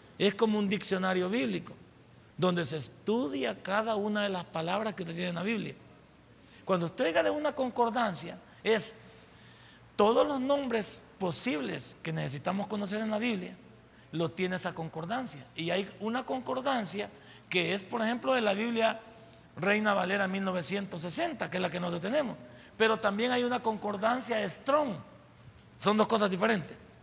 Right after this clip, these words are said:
La concordancia bíblica es diferente a la concordancia Strong,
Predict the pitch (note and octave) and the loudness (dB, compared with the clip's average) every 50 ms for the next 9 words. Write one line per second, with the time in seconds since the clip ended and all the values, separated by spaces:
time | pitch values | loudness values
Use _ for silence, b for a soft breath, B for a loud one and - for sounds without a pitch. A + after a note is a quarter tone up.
0 | - - - - - - - B B B B B B B B B B F#3+ G3 F#3+ | -20 -20 -20 -20 -20 -20 -20 B B B B B B B B B B 2 4 4
1 | - G3+ G3 - G3+ F#3+ F#3+ A#3 C#4+ E4+ - E4+ D#4 C#4+ D4+ D#4+ D4+ B3+ A3 G3+ | 2 0 -2 -2 -2 -2 0 2 2 2 4 4 4 4 4 4 2 0 0 -2
2 | F#3+ - G#3 G3+ - B B B B B B B G3 A3+ G#3+ C#4+ C4 - C4 B3 | -2 -2 -2 -2 -2 B B B B B B B 2 2 2 2 0 2 2 4
3 | C4 C#4 C#4 A3 B3+ A#3 A3 G#3+ G#3 G#3 G3+ G3 G3+ G3+ G3 F#3+ A3+ B3 C#4+ D4+ | 4 2 2 2 2 2 2 2 2 0 -2 -2 -2 -2 -2 0 0 0 0 2
4 | B3 C4+ C4+ C#4 C#4 - - - D4 D4 C#4 C4 B3+ | 4 6 8 6 6 4 4 4 6 6 6 6 2